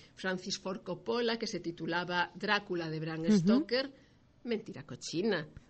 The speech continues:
Speaker 1: De Bra-, Drácula de Bram Stoker na, non se parece nada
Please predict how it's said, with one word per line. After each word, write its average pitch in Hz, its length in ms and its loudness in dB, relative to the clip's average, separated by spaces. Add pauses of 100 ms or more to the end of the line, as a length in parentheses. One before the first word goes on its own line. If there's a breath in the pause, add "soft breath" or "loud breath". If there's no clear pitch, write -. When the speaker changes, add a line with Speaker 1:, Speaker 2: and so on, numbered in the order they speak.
(100)
Speaker 1:
De 165 80 -2
Bra-, 170 240 0
Drácula 180 480 -2
de 180 80 2
Bram 185 240 0
Stoker 220 400 -2
na, 196 240 2
non 190 400 4
se 190 160 -4
parece 160 480 -6
nada 220 480 2